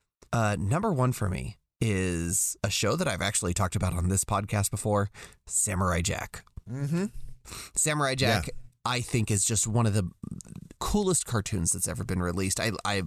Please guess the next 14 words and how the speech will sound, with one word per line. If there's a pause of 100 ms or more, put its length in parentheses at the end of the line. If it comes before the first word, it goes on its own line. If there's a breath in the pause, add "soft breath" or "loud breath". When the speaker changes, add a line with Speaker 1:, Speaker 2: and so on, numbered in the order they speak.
Speaker 1:
love (100)
all
of
Genndy
Tartakovsky's
work, (400 loud breath)
but
Samurai
Jack,
I
think,
is, (320)
you
know,